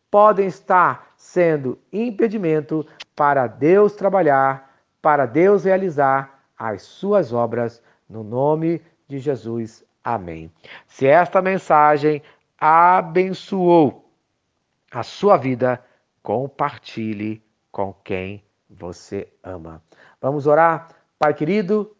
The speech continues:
Deus de amor, muito obrigado por mais um dia de vida. Abençoe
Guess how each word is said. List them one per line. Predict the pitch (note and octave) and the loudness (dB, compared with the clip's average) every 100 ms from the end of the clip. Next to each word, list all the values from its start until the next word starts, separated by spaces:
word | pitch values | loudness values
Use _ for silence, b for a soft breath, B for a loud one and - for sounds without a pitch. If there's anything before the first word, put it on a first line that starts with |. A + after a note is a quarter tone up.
| _ _ | _ _
Deus | A2+ C#3 C3 | -10 -8 -6
de | |
amor, | A#2 F2+ - _ _ _ _ _ _ - | -8 -10 -18 _ _ _ _ _ _ -10
muito | C#3 | -6
obrigado | D#3 D#3 F3 G3+ G3 G#3 G3+ - _ _ _ | -4 0 2 2 2 2 0 -8 _ _ _
por | C#3 A#2 | -12 -8
mais | B2+ D3 D#3+ D#3+ C#3 | -4 -2 0 -2 -6
um | D3 | -10
dia | C3 B2+ | -6 -8
de | A#2 | -8
vida. | F#2+ F2+ F#2 _ b b b b | -12 -14 -16 _ b b b b
Abençoe | F3 F#3+ F3+ G3+ F#3+ - G#3 G#3 E3+ C#3 | -2 0 0 -2 -4 -4 2 4 2 -4